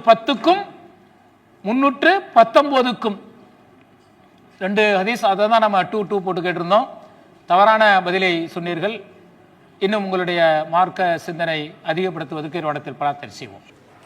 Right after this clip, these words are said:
அஸ்ஸலாமு அலைக்கும். அன்பிற்கினிய சகோதர சகோதரிகளே, தமிழ்நாடு தௌஹீத் ஜமாத் வழங்கும் சொல்லுங்கள் வெல்லுங்கள் ரமலான் சிறப்பு நிகழ்ச்சியில் பல்வேறு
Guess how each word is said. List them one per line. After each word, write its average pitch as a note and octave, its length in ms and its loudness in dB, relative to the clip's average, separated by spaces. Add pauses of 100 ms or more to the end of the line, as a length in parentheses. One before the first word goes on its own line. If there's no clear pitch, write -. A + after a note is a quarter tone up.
(680)
அஸ்ஸலாமு D3 380 -6
அலைக்கும். - 300 -18 (3000)
அன்பிற்கினிய A#3+ 440 6 (240)
சகோதர A3 340 6
சகோதரிகளே, F3 440 2 (1040)
தமிழ்நாடு C4+ 400 8 (140)
தௌஹீத் A3+ 240 4
ஜமாத் G#3+ 320 8 (580)
வழங்கும் A3 440 6
சொல்லுங்கள் C4+ 440 6
வெல்லுங்கள் G#3+ 360 4
ரமலான் A3+ 400 6
சிறப்பு B3 340 6
நிகழ்ச்சியில் G#3+ 520 0 (1400)
பல்வேறு C4+ 340 8